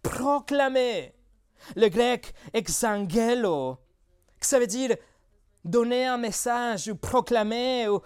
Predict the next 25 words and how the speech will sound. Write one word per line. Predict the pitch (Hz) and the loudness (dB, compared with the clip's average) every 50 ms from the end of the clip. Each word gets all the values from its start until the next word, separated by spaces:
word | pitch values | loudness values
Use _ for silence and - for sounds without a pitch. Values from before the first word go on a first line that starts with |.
| - - - | -8 -8 -6
ou, | 226 233 196 165 180 302 | -4 -4 -4 -6 -8 -6
ou, | 247 240 240 226 254 | -6 -6 -4 -2 -2
ou | 254 240 | 0 0
raconter | - - 233 233 233 - 247 233 226 - - 277 285 | 0 2 2 0 0 0 -2 -4 -4 -2 0 0 2
aux | 294 285 269 240 - - - - | 4 4 2 2 2 -2 -4 -2
autres. | 240 254 277 294 277 - - - - 165 156 151 147 - - _ - - - - | 0 2 2 2 0 -2 -6 -8 -4 -2 -2 -2 -2 -4 -8 _ -20 -20 -8 -6
Ça, | - - 294 285 | -2 0 0 0
c'est | 262 - - 285 262 233 | 0 -2 0 0 0 0
vous | 208 180 160 160 220 294 311 311 294 220 | 0 -2 -6 -4 -2 -2 0 0 -2 -2
que | - 220 | -4 -6
vous | 208 214 226 - - 247 | -4 -4 -4 -2 0 0
allez | 226 220 214 240 254 269 277 262 | 0 0 2 4 4 6 6 6
ouvrir, | 233 190 180 170 185 196 269 269 269 247 | 4 2 -2 -4 -4 -2 -2 -2 -2 -2
ouvrir | 233 208 175 220 247 269 285 247 | -4 -4 -2 -2 0 0 0 0
votre | 262 240 247 - 320 294 - - - - - | 0 -2 0 -2 -4 -4 -4 -6 -14 -12 -8
bouche. | 170 180 202 285 302 311 302 277 208 - - - - - - - - _ - - - - | -4 -2 2 2 4 4 2 2 0 -2 -6 -8 -8 -10 -12 -14 -18 _ -20 -20 -8 -4
Et | 214 | -4
vous | 220 220 220 - 277 | -2 -2 0 0 0
allez | 240 240 262 277 302 302 214 | 0 0 0 0 0 -2 -4
parler | - 269 254 240 240 247 269 | -4 -4 -4 0 6 8 8
à | 285 269 - | 8 8 6
propos | - - 220 170 226 262 277 277 254 | 2 -4 -4 4 8 8 10 10 8
de | 240 | 6
votre, | 214 196 220 220 214 214 - - 226 214 190 - - - - - | 2 0 0 -2 -2 -4 -4 -2 -2 -2 -2 -4 -8 -16 -8 0
votre | 214 240 233 - - 220 202 185 | 2 2 2 2 -2 -2 -2 -2